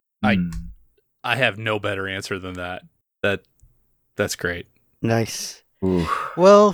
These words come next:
Speaker 3: where do I want my beloved Animal Crossing to go? I'm gonna give it to Hal,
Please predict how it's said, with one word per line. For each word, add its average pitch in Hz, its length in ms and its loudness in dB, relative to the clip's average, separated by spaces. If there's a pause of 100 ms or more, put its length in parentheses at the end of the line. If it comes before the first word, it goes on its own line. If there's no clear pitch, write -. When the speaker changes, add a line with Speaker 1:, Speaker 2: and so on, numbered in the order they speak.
(100)
Speaker 3:
where 175 180 4
do 185 80 2
I 190 100 8
want 185 280 0
my 180 180 2
beloved 165 580 4
Animal 160 300 2
Crossing 160 440 -2
to 151 140 -6
go? 165 520 6 (140)
I'm 160 140 -8
gonna 214 200 0
give 202 180 -2
it 196 120 -2
to - 120 -6
Hal, 147 500 2